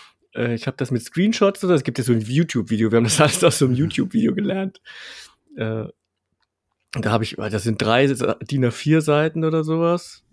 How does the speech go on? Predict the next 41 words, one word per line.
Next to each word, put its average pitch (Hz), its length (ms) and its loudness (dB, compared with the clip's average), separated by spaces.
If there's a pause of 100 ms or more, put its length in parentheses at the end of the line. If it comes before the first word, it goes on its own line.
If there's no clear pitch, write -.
(120)
So, 113 320 -2 (520)
ähm, 107 480 -4 (500)
und 101 240 -10
dann, 107 360 -6
das 107 240 -8
geht. 131 360 -4
Also 107 160 -10
man, 104 240 -10 (800)
es - 80 -12
hat - 120 -4
dann 139 80 0
Spaß - 320 -2
gemacht. 110 260 -2
Wir 131 60 2
haben 139 80 4
dann 139 120 4
auch 151 140 2
so 175 120 0
ein 147 60 2
Speed - 460 -6
Cube 233 240 2
hier 233 180 2
gekauft. 226 560 -2
Wir 156 120 2
haben - 120 -2
<laughs> - 0 -
schon - 200 4
verschiedene - 540 0
Cubes - 400 -2
hier. 339 280 2 (540)
Aber 143 340 4
irgendwann, 139 640 2
wenn 135 100 2
du 143 80 6
das 139 120 0
dann 135 220 0 (100)
länger 139 320 2
nicht 151 180 -2
mehr 139 100 2
gemacht 127 400 -4
hast, - 280 -2